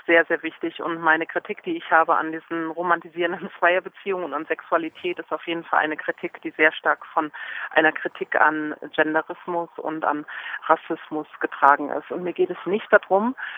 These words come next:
äh, die Strukturen, die Gesellschaft aus der Verantwortung zu entlassen. Und es geht mir auch nicht darum zu sagen, alle Menschen haben die gleichen Chancen. Zu sagen, "Ja, lieb dich doch mal ein bisschen selbst, dann wird die Welt schon mal besser." Ähm,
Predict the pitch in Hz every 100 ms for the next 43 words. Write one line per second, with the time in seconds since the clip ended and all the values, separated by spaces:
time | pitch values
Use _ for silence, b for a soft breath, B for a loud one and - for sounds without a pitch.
0 | B B - 175 165 160 175 175 - 175
1 | - 202 240 208 170 156 196 - 208 -
2 | - 175 - 175 - - 165 - 160 -
3 | 160 160 - - 151 147 - 151 147 B
4 | B B 160 156 - - 143 160 196 190
5 | 185 185 190 170 - 160 160 - - 156
6 | 151 143 139 139 - 139 156 - - -
7 | 143 156 151 143 143 - - 147 143 139
8 | - 147 147 139 - 143 143 - 143 160
9 | - - 151 - - - - 135 B B
10 | B B - - 147 151 151